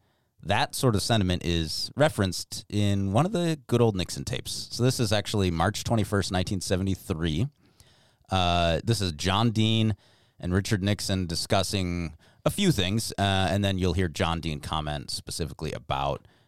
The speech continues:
Missus Hunt. Now, this is after she's already passed away in the plane crash, but they're kind of talking about her and her role a little bit.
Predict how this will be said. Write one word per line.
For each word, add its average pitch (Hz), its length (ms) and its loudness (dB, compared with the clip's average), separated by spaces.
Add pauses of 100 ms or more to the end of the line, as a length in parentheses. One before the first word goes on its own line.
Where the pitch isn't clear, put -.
Missus - 280 -4
Hunt. 69 180 -4
Now, 76 80 -4
this 95 180 0
is 85 140 -4 (100)
after 92 640 0 (160)
she's 82 240 -4
already 73 440 -4 (100)
passed 82 280 -2
away 78 300 0
in 67 120 -8
the 69 60 -10
plane 104 220 0
crash, 67 320 -4
but 73 240 -4 (240)
they're 67 220 -6 (120)
kind 73 140 -6
of 69 80 -12
talking 67 320 -4
about 60 280 -8 (180)
her - 220 -2
and - 160 -12
her - 120 -10
role - 320 -12 (460)
a - 20 -12
little 69 160 -10
bit. - 160 -14